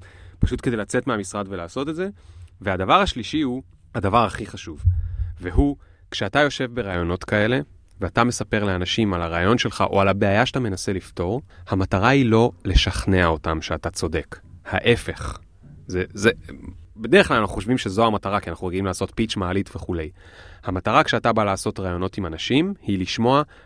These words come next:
למה הרעיון שלך הוא חרא, אוקיי? למה זה לא יעבוד? למה זה לא בעיה אמיתית? זה מאוד קשה לאגו, זה מאוד קשה לשבת ולשמוע שאתה, יש לך רעיון לפתור בעיה שהיא לא אמיתית, אבל זה פשוט, ככל שאתה עושה את זה יותר מוקדם,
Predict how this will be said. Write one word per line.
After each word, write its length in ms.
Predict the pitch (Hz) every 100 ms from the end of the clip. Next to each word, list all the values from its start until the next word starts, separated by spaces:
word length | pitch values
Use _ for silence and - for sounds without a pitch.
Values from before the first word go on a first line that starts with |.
| -
למה 240 | 101 123 117
הרעיון 260 | 95 92
שלך 260 | 95 120 -
הוא 140 | 80
חרא, 460 | - - 92 85 71 - - -
אוקיי? 280 | 87 - 127 - - - -
למה 220 | 110 143
זה 160 | 104
לא 240 | 98 98 104
יעבוד? 440 | 90 78 87 - - -
למה 200 | 113 135
זה 140 | 110 107
לא 280 | 101 104
בעיה 420 | 113 98 87 87 85
אמיתית? 580 | 78 - - 92 - - - - -
זה 140 | 98 101
מאוד 320 | 131 180 190
קשה 240 | 190 170
לאגו, 480 | 127 107 98 110 156 - - -
זה 100 | 107
מאוד 300 | 113 - 196
קשה 240 | - 156 151
לשבת 280 | 113 131 113
ולשמוע 440 | 110 95 113 113
שאתה, 380 | - 95 92 87 -
יש 120 | 98
לך 80 | -
רעיון 260 | 101 92 98
לפתור 300 | 87 - 98
בעיה 240 | 90 87
שהיא 220 | 90 87
לא 140 | 82 92
אמיתית, 300 | 143 202 214 - - - -
אבל 120 | 92
זה 80 | 101
פשוט, 360 | 117 - 220 - -
ככל 220 | - 208
שאתה 140 | 196 180
עושה 200 | - 165
את 60 |
זה 60 | 135
יותר 180 | 117 131
מוקדם, 440 | 104 98 123